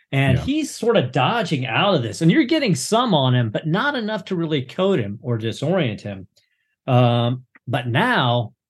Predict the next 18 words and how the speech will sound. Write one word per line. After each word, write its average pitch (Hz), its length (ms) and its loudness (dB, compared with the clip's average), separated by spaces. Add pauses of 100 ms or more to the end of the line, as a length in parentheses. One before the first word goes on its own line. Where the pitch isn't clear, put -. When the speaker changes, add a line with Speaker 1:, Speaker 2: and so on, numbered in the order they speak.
(680)
Speaker 1:
he, 226 460 0
he 254 180 0
first, 233 460 -2
he 180 160 -2
looks 202 260 -2
at 123 80 2
all 165 320 6
of 98 140 -6
you, 87 240 -10 (680)
and 147 760 2
he 175 340 -4
just 160 520 0
starts 135 840 -2
off 143 420 4
on 131 240 6
this 127 200 4
stream 170 1000 2
of 113 280 -6